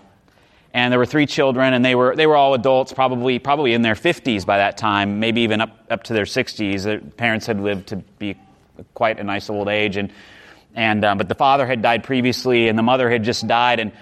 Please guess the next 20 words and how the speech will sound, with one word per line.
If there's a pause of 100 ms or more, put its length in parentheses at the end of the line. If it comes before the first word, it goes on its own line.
(160)
and
we're
talking
about
this
service,
and
we're
talking
about
memories,
and
we're,
you
know,
doing (260)
things
like
that,
and,